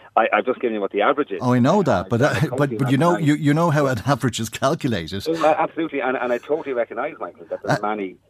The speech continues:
Speaker 1: that earn less than that.
Speaker 2: Yeah.
Speaker 1: But I, I'm, I'm making the point that when we're doing a budget, we have to have very targeted
Speaker 2: But only, uh,
Speaker 1: interventions.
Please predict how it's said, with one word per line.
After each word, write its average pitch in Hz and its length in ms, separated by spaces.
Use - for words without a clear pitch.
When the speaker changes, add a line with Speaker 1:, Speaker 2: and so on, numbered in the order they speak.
Speaker 1:
that 101 120
earn 101 240
less 151 180
than 90 140
that. 80 140
Speaker 2:
Yeah. 113 160
Speaker 1:
But 107 140
I, 113 160
I'm, 117 120
I'm 110 100
making 120 260
the 101 60
point 127 320
that 101 120
when 110 100
we're 131 140
doing 120 180
a 92 60
budget, 107 400
we 104 100
have 101 160
to 95 80
have 87 100
very 127 280
targeted 117 300
Speaker 2:
But 156 60
only, 180 180
uh, 127 200
Speaker 1:
interventions. - 220